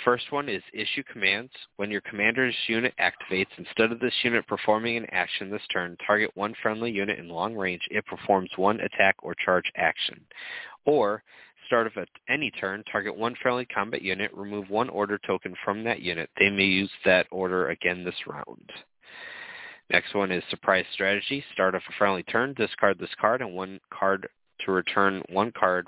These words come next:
from your discard pile to your hand, or if you control the melee, you may discard only this card. And then his last card is Counterplot.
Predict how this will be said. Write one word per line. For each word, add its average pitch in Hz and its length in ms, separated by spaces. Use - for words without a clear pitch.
from 92 160
your 85 160
discard - 460
pile 82 220
to - 140
your 76 120
hand, 117 360
or 95 140
if - 100
you 82 80
control - 320
the 82 80
melee, 90 380
you 90 320
may 92 180
discard 87 720
only 104 320
this 80 160
card. 82 280
And 90 180
then 90 220
his 87 220
last 90 300
card 95 260
is 85 140
Counterplot. 113 480